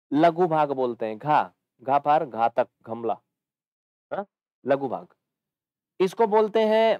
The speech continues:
मेजर पार्ट, अ, मेजर सेक्टर, हाँ? अ, जिसे दीर्घ, ए भाई रुक जा, लिपो पोतो, लेकिन लिखो सही,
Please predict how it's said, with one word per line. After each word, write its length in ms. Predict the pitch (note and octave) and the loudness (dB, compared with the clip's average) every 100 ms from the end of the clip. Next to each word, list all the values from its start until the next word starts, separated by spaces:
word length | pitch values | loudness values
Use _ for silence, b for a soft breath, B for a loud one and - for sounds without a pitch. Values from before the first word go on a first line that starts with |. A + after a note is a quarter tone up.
| C#3+ | -4
मेजर 500 | D#3+ F3 F#3+ G3 G3 | -2 0 2 2 2
पार्ट, 420 | B2 G2 F#2+ - _ _ _ _ _ _ _ _ _ | 2 0 -4 -14 _ _ _ _ _ _ _ _ _
अ, 120 | C3 C3+ | -4 -4
मेजर 640 | C#3 D3+ E3 E3+ F#3+ G#3+ B3 _ _ _ _ _ _ - | -6 -4 -4 0 2 2 0 _ _ _ _ _ _ -4
सेक्टर, 440 | D3 C#3 - D#3 - _ _ _ _ _ | -4 -2 0 0 -2 _ _ _ _ _
हाँ? 200 | D#3+ A3 _ _ _ _ _ _ | -2 -2 _ _ _ _ _ _
अ, 100 | C#3 | -2
जिसे 500 | D3 F3+ G#3+ A3+ G3+ - | -2 -2 0 0 0 -4
दीर्घ, 680 | C#3 C3 E3+ G3+ G3+ - F3+ _ _ _ _ _ | -16 -4 -4 0 -2 -2 -16 _ _ _ _ _
ए 80 | D3+ | 0
भाई 180 | C#3 A#2 | 0 0
रुक 160 | B2+ | -4
जा, 200 | A#2 G#2 F#2 _ _ | -6 -8 -10 _ _
लिपो 400 | A#2+ C3 C3+ D#3+ | -8 -8 -6 -8
पोतो, 340 | D3 D3 D3 E3+ | -4 -6 -4 -6
लेकिन 260 | D3 D3 | -6 -8
लिखो 340 | C3+ C#3 D3 C3 | -8 -8 -6 -8
सही, 280 | A2+ F#2+ | -8 -16